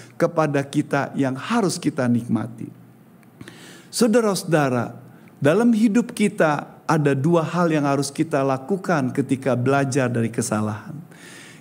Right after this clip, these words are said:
Kita tidak harus melakukan kesalahan yang sama. Kita bisa belajar dari orang apa yang mereka lakukan,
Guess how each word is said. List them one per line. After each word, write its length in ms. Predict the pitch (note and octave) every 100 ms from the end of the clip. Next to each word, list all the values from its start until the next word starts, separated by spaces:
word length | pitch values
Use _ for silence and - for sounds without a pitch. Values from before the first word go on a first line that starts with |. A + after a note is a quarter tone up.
| -
Kita 320 | A#3 C4 A4
tidak 480 | - A3 A#3 F#3 -
harus 400 | B3 B3 A3 A3
melakukan 800 | A3+ A3+ G#3+ G#3+ A3+ - G#3+ G#3
kesalahan 640 | A3 - G#3 G#3+ F#3+ G3+
yang 240 | F3+ D#3
sama. 480 | C#3+ B2 - - - - - - - -
Kita 320 | - G3 F#3+ E3
bisa 320 | E3+ F3+ C#3
belajar 640 | B2+ C#3 G3 A3 B3+ D4
dari 320 | A#3+ B3+ B3+
orang 720 | A#3+ G#3+ G3+ F3+ E3+ E3+ F3+ - - - - - - - _
apa 320 | D#3 F3 F3
yang 240 | E3 D3
mereka 480 | D3 D3 G#3+ C4+ C#4
lakukan, 800 | C4+ A#3 - F#3 - B2+ A#2 A#2+